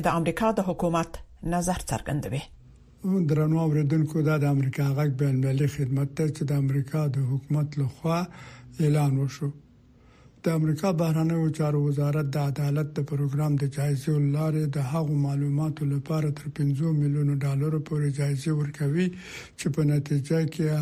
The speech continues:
Speaker 2: هر هغه څوک بندي یا محکوم شي چې امریکایي اتباعو او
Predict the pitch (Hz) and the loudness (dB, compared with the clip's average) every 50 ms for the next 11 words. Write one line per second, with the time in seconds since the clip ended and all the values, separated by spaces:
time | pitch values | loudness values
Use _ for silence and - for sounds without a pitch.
0 | 139 131 135 175 180 170 170 151 147 139 147 160 156 147 147 151 147 143 - - | -2 -2 -2 -2 0 0 0 -2 -2 -4 -2 -2 -2 0 0 -2 -2 -4 -4 -2
1 | 175 165 156 139 - - - - - - - - - - - 147 143 156 156 151 | 0 2 2 2 0 -4 -12 -18 -20 -20 -20 -20 -20 -10 -2 0 2 2 2 2
2 | 147 139 160 170 170 165 165 185 170 151 151 151 147 147 147 - - - - - | 2 2 2 2 2 2 2 0 0 0 0 0 2 0 0 -2 -4 -10 -4 -2
3 | 175 170 160 156 - - 180 165 156 147 - - - 165 165 170 180 170 - - | 0 0 0 -2 -2 -2 0 0 0 -2 -4 -4 -2 -2 0 0 -2 -4 -6 -6
4 | 165 160 151 147 143 143 143 139 151 147 143 - - 151 151 156 160 165 170 175 | -2 -2 0 2 2 0 0 0 -2 -2 -2 -2 -2 -2 0 0 0 0 0 -2
5 | 170 - 160 147 139 127 143 135 131 156 165 175 180 175 175 170 170 165 156 - | -4 -4 -2 -2 -2 -2 -2 -2 -2 0 0 0 0 0 0 0 -2 -2 -4 -8
6 | - - - - - - - - - - - - - - - - 175 160 | -14 -18 -18 -20 -20 -20 -20 -20 -20 -20 -20 -20 -20 -16 -6 -2 0 2